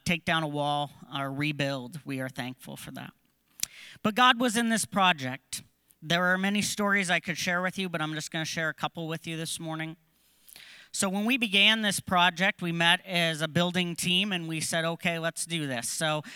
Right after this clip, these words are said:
we bid it out, we had our bids, we were ready to go. We called our architect and said, "Let's do this." And he said, "Okay." And so he said, "Well, first let's, we gotta submit for a development permit to the city and see how that goes."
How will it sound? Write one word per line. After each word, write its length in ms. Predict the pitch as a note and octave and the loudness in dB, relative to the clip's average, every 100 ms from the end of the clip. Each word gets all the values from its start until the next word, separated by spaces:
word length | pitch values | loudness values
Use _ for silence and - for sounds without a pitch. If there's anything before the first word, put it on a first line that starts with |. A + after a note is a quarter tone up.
| - | -6
we 140 | D#3 | -4
bid 220 | C#3+ E3+ F#3+ | 0 2 4
it 100 | F#3+ | 6
out, 300 | F#3 G#3 F3 | 6 6 0
we 140 | D#3 | 2
had 140 | E3+ | 2
our 120 | E3+ D#3+ | 2 0
bids, 400 | E3 F#3 E3+ D3+ | 0 0 -2 -4
we 120 | D#3+ | -4
were 100 | D#3 | 0
ready 260 | D#3+ E3+ | 0 0
to 60 | D#3 | -2
go. 400 | D3+ D#3+ E3+ F3+ - - - - - - _ | 0 2 2 0 -8 -20 -20 -20 -20 -20 _
We 80 | D#3 | -8
called 260 | - F#3 F3+ | 2 4 6
our 160 | F3 E3+ | 6 6
architect 580 | F3 F#3 - F3+ - | 2 0 4 4 4
and 160 | E3 D#3+ | -2 0
said, 240 | F3 D#3 | 0 2
"Let's 240 | D3+ D#3+ - | 0 -2 -4
do 300 | C#3 F3+ F#3 | -2 0 2
this." 480 | F#3 G#3 - - D#3 | 2 2 0 -2 -4
And 320 | D#3 D3+ D#3 | -2 -2 -2
he 100 | D3+ | -2
said, 240 | - D#3 | -2 0
"Okay." 440 | D#3 D#3+ F#3+ A#3 - _ | -2 0 2 2 0 _
And 220 | D#3+ D#3 | -6 -2
so 280 | - E3 D#3+ | 0 -2 -2
he 180 | D#3 E3 | -4 -2
said, 160 | E3+ | -2
"Well, 300 | D#3+ D#3+ E3+ - | 0 0 -2 -4
first 320 | F#3 F3+ - | -2 -2 0
let's, 380 | F3 - - E3 | -2 -2 -6 -4
we 120 | D#3 | -4
gotta 220 | D#3+ D#3+ | -2 -2
submit 320 | - D#3+ F3+ - | -2 -2 -2 -2
for 120 | F3+ | -2
a 40 | |
development 540 | E3 D#3+ E3+ E3 E3+ - | 0 2 2 2 -4 -4
permit 320 | E3+ E3 - | -4 -4 -4
to 80 | E3 | -4
the 100 | E3+ | -2
city 280 | G3+ F#3 | -2 0
and 160 | F#3 E3+ | 0 -2
see 160 | F#3 E3 | -4 0
how 180 | D#3+ | 0
that 260 | D3+ D3 D3+ | 2 0 0
goes." 420 | C#3+ B2 B2+ - | -4 -4 -6 -10